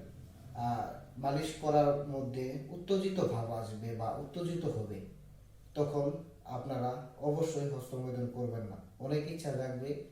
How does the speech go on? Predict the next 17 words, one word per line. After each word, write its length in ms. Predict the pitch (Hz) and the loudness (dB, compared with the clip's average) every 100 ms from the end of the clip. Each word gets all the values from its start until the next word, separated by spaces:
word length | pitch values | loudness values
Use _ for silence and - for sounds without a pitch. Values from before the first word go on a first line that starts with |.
| - - - - - - | -18 -20 -20 -20 -20 -8
হস্তমৈথুন 540 | 127 - 135 123 123 120 | -6 -4 -4 -2 -2 -2
করার 220 | 123 120 110 | 0 0 -2
জন্য, 180 | 113 117 - - - - | -4 -4 -6 -8 -14 -12
পেনিসটা 380 | - 123 120 107 - | -4 -4 -2 -4 -4
হট 180 | 123 120 123 | -2 -2 0
হয়ে 140 | 127 120 | -2 0
যাবে, 200 | 120 135 - - - - - 175 | -2 -4 -8 -14 -20 -20 -6 0
তখন 220 | 170 180 185 | 2 2 6
চার 140 | 175 - | 6 6
থেকে 160 | 151 160 160 | 0 0 0
পাঁচ 140 | 147 147 | 0 0
মিনিট 160 | 139 139 | 0 0
একটু 160 | - 135 135 | -2 -4 -4
নীরব 260 | 139 147 - - | 0 2 0 -4
থাকবেন, 340 | 101 92 95 - - - - - - - - | -8 -8 -10 -10 -16 -20 -20 -20 -20 -18 -10
অর্থাৎ 220 | 123 151 147 | -4 -2 0
মস্তিষ্ক 440 | 156 160 175 170 | 0 0 -4 -6